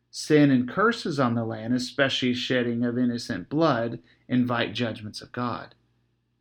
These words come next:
"Repent, repent, repent," was the prophet's cry.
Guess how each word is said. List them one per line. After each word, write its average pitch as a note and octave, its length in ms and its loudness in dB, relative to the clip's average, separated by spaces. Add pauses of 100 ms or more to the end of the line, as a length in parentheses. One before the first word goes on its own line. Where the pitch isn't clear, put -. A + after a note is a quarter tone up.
(1120)
"Repent, C#3 680 0 (140)
repent, C3+ 640 0 (260)
repent," B2 600 0 (200)
was A#2+ 180 -2
the B2 80 -2
prophet's A#2 500 -2
cry. G#2 420 -6